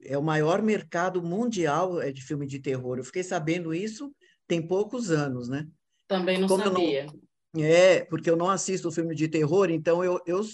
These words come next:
Speaker 1: eu faço, eu me divirto e assisto porque eu vi fazer. Eu tava lá quando fez, tava lá com o boneco. Então, eu não me,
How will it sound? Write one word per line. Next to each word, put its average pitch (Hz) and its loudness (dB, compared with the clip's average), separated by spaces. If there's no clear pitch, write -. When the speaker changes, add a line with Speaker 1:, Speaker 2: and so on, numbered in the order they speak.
Speaker 1:
eu 160 0
faço, 214 0
eu 160 2
me 202 -2
divirto 175 -2
e 175 4
assisto 208 0
porque 220 -4
eu 202 6
vi 180 -4
fazer. 190 2
Eu 131 -2
tava 180 -2
lá 175 0
quando 165 -8
fez, 170 0
tava 170 0
lá 165 2
com 165 -6
o 160 -4
boneco. 160 -2
Então, 208 0
eu 190 0
não 170 -6
me, 196 -4